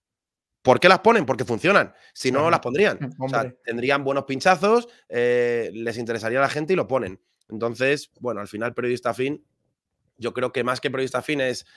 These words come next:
Speaker 1: que, que tienen esa capacidad porque hay pocos periodistas de llamarle y decirle, "Oye, te la voy a dar a ti". O el
Speaker 2: Sí,
Speaker 1: propio
Speaker 2: sí, no.
Speaker 1: periodista es el que llama, ¿eh? "Oye, si queréis hablar, que sepáis que te dejo la home de Marca".
Speaker 2: Sí, sí, no, no, y además hicieron bien porque no había caído en eso, pues dices tú, periódico más leído, radio más leída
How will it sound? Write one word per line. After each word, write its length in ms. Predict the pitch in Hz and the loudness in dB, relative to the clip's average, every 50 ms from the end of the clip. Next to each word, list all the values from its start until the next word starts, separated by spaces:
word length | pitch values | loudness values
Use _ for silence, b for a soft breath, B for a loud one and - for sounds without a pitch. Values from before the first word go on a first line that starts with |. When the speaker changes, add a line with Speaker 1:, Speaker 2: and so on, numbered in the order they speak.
| b b b b | b b b b
Speaker 1:
que, 200 | - 120 120 - | -2 -2 -2 0
que 120 | - 135 123 | 0 -2 0
tienen 220 | 123 151 165 170 | 0 0 0 0
esa 120 | 160 175 | -2 -2
capacidad 540 | 156 160 147 143 - - 156 170 180 175 - _ | -2 -2 -2 -2 -2 2 4 4 4 2 0 _
porque 220 | - 135 - - 143 | -6 -4 -2 0 0
hay 60 | 147 | 0
pocos 300 | 139 - 165 147 151 139 | 2 2 2 2 2 0
periodistas 420 | - 151 139 143 151 143 - 160 139 | 0 0 0 0 0 0 -2 -2 0
de 80 | 135 | 0
llamarle 320 | 123 120 123 143 156 165 175 | 0 0 2 2 2 2 2
y 40 | 151 | -2
decirle, 280 | 127 - - 117 120 | -2 -4 -4 -4 -2
"Oye, 260 | 131 127 110 98 - _ _ _ _ _ | -2 -2 -2 -6 -8 _ _ _ _ _
te 80 | - 117 | -2 2
la 80 | 120 | 2
voy 80 | 123 135 | 4 4
a 40 | 135 | 4
dar 120 | 127 117 | 4 4
a 40 | 95 | 2
ti". 200 | - 85 80 - _ _ _ _ _ _ _ _ _ _ _ _ _ _ _ _ - | -2 -6 -14 -16 _ _ _ _ _ _ _ _ _ _ _ _ _ _ _ _ 2
O 100 | - 160 | 4 4
el 80 | 151 - | 4 6
Speaker 2:
Sí, 20 | |
Speaker 1:
propio 200 | 175 196 185 208 | 4 4 4 6
Speaker 2:
sí, 40 | 196 | 6
no. 40 | 190 | 6
Speaker 1:
periodista 320 | 185 170 190 208 - - 160 | 4 4 4 4 2 0 -4
es 60 | 165 | -4
el 60 | 156 | 0
que 120 | 151 156 | 2 4
llama, 240 | 170 180 170 143 147 | 4 4 4 4 4
¿eh? 40 | 156 | 2
"Oye, 140 | 165 175 160 | 2 2 0
si 100 | 127 135 | 0 -2
queréis 220 | 120 131 151 143 156 | -4 -4 -4 -2 -2
hablar, 280 | 156 156 165 180 185 - | 0 2 4 2 2 0
que 80 | 151 | -4
sepáis 300 | 131 135 120 151 160 156 | -6 -4 -2 -2 -2 0
que 100 | - 156 | -2 -2
te 100 | - 139 | -2 0
dejo 200 | 143 147 - - | -2 -2 -2 -2
la 80 | 151 123 | -2 -2
home 220 | - 143 139 135 | -2 -2 -4 -2
de 40 | 120 | -4
Marca". 300 | 113 104 95 - - _ _ _ _ _ _ _ _ _ _ _ _ _ _ _ _ | -4 -6 -10 -12 -20 _ _ _ _ _ _ _ _ _ _ _ _ _ _ _ _
Speaker 2:
Sí, 120 | _ - 120 | _ -8 -4
sí, 160 | - 139 131 | -4 -2 -2
no, 140 | 135 143 147 | -2 -2 -2
no, 160 | 147 139 117 | -2 0 0
y 40 | 110 | 0
además 200 | 113 131 131 131 | 0 0 0 -2
hicieron 260 | - 143 143 139 139 | 0 0 0 0 2
bien 160 | 151 165 160 | 2 2 2
porque 200 | 156 131 123 120 | 0 0 0 0
no 80 | 123 131 | 0 2
había 120 | 143 151 | 0 2
caído 240 | 147 147 151 151 147 135 | 2 2 0 0 0 -2
en 60 | 139 | -4
eso, 260 | 139 - 151 143 - b b b b | -6 -8 -8 -10 -10 b b b b
pues 140 | 123 123 120 | -2 -2 0
dices 180 | 127 123 123 | 0 -2 -4
tú, 140 | - - - | -4 -6 -2
periódico 360 | - 117 117 127 143 147 147 | 0 2 2 4 4 2 2
más 140 | 143 143 143 | 0 0 0
leído, 320 | 143 143 156 180 190 180 139 | 0 0 0 0 -2 -2 0
radio 220 | 131 131 135 139 | 0 0 0 -2
más 120 | 139 139 | -4 -6
leída 420 | 139 135 135 143 160 165 175 165 | -6 -4 -4 -4 -6 -6 -8 -10